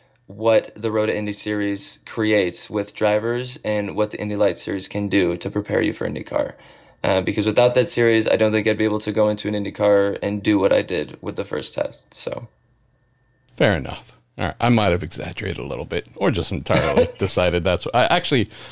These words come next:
Speaker 2: I think I said that to you after we spoke after the test. Like, he just went over there and told him, like, gave him the double bird and said, "Get out of here, Formula One boy." But anyways, I have my dreams. Um, Josh,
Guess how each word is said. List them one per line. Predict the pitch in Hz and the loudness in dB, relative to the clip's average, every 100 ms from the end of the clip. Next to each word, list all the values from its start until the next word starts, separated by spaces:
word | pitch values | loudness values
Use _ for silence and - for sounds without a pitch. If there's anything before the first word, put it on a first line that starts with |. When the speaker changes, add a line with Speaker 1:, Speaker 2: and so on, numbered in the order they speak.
| - | -8
Speaker 2:
I | |
think | 90 113 92 | -2 0 0
I | |
said | - 98 | 0 0
that | 85 | 0
to | - | -2
you | 95 | -2
after | 85 139 90 | -2 -2 -4
we | |
spoke | 85 - 90 87 | -4 0 0 2
after | 85 - | -2 -2
the | - | -8
test. | - 98 76 | -2 0 0
Like, | 95 | -2
he | - | -2
just | 107 85 | -2 -2
went | 92 80 | -2 -4
over | 85 | -4
there | 73 | -6
and | 73 76 | -10 -8
told | 85 78 | -6 -6
him, | 64 | -8
like, | - 87 | -6 -4
gave | 90 95 | -2 -2
him | 87 | -2
the | 80 | -2
double | 90 87 85 | -2 -2 -4
bird | - 90 80 | -2 0 0
and | 90 | -4
said, | 90 90 | -6 -2
"Get | 107 | 0
out | 98 98 | 2 0
of | 90 | 0
here, | 90 90 | -2 -2
Formula | - 95 87 87 | -2 -2 0 -2
One | 85 90 85 | -2 -2 -2
boy." | 90 85 | -2 -2
But | 85 - - 123 - 120 | -4 -8 -6 -8 -4 -2
anyways, | 95 82 73 - | 2 2 0 0
I | 120 | 0
have | 110 | 2
my | 82 | 0
dreams. | 71 67 - - - - - - - | -2 -6 -8 -14 -18 -18 -18 -4 2
Um, | 175 190 190 190 190 180 - _ _ 120 | 4 6 4 6 4 4 0 _ _ -8
Josh, | 113 160 214 208 - - | 2 6 8 6 4 0